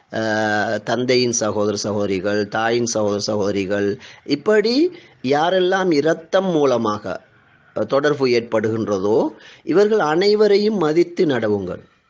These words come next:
இவர்களை சேர்ந்து நடவுங்கள். இவர்கள் சில வேளை உங்களை துண்டித்து நடந்தாலும் நீங்கள் சேர்ந்து நடவுங்கள்.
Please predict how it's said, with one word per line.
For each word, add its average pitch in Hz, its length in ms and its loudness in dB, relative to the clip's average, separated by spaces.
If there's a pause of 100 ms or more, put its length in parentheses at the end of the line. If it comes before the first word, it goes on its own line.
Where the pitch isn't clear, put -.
(360)
இவர்களை 196 580 2
சேர்ந்து 190 460 2
நடவுங்கள். 107 540 0 (460)
இவர்கள் 208 720 4 (120)
சில 175 300 0
வேளை 190 540 2
உங்களை 165 580 0
துண்டித்து 180 580 0
நடந்தாலும் 123 840 -2
நீங்கள் 208 640 2
சேர்ந்து 147 500 2
நடவுங்கள். 107 680 0